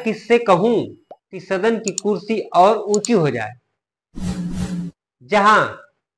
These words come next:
ये नया सदन है, वहीं मैं आपकी पीठ के पीछे देख रहा हूं, पत्थर सही लगे हैं, लेकिन कुछ दरार है।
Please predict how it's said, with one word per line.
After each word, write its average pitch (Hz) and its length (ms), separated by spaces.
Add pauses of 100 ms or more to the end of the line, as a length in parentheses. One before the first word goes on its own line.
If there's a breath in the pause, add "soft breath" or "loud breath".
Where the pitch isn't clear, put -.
(140)
ये 190 120
नया 208 400
सदन 190 340
है, 151 220 (240)
वहीं 180 240
मैं 202 360
आपकी 196 440 (180)
पीठ 214 280
के 190 240
पीछे 220 400 (680)
देख 196 320
रहा 170 180
हूं, 156 200
पत्थर 165 600 (540)
सही 202 200
लगे 156 300
हैं, 110 180 (560)
लेकिन 185 560 (400)
कुछ 185 180
दरार 190 420
है। 170 380